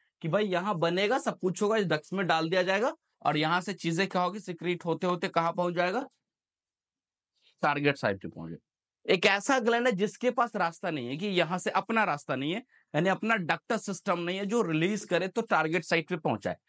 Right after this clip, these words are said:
तो अब कोई भी ग्लैंड, चाहे ये ग्लैंड हो, चाहे ये ग्लैंड हो, हर ग्लैंड के पास उसके आसपास से कोई ना कोई ब्लड वेसल्स क्या हो चुका है? जा रहा है, चाहे इसमें हो, चाहे इसमें हो,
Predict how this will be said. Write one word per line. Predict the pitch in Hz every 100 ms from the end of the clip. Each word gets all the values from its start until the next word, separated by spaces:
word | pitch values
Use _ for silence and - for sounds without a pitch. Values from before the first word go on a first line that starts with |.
| _ _ -
तो | 196
अब | - 214 226
कोई | 240 254
भी | 220
ग्लैंड, | 233 208
चाहे | - 208
ये | 196 233
ग्लैंड | 285 240 226
हो, | 247
चाहे | 247 208
ये | 190 175
ग्लैंड | 165 175
हो, | 143
हर | 190 240
ग्लैंड | 190 196 190
के | 185 202
पास | 175 170 208 _ _ -
उसके | 175 - 240
आसपास | 175 190 220 - 185 180
से | -
कोई | 202 196 208
ना | 214
कोई | 202 202
ब्लड | 156 185 180 151
वेसल्स | 165 208 202
क्या | - 202
हो | 220
चुका | 208 190 151
है? | 90 _ _ _ -
जा | 104 131
रहा | 101 85
है, |
चाहे | - 143
इसमें | 131 - 208
हो, | 214 247 320 _ _ _
चाहे | 190 151
इसमें | 139 143
हो, | 104